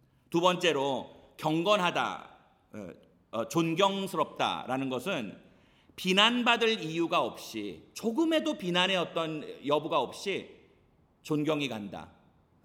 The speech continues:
이런, 이런 의미의 것을 찾았으면 그것을 간직하라라는 것이고요.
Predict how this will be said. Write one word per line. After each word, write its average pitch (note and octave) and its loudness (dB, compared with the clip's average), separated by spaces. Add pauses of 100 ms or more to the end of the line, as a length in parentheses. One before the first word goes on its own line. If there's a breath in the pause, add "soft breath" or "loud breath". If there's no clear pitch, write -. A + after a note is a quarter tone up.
(120)
이런, A3+ 0
이런 A3+ 2
의미의 D3 0
것을 C3 -6
찾았으면 D3+ -10
그것을 B2 -10
간직하라라는 F#2 -10
것이고요. A2+ -6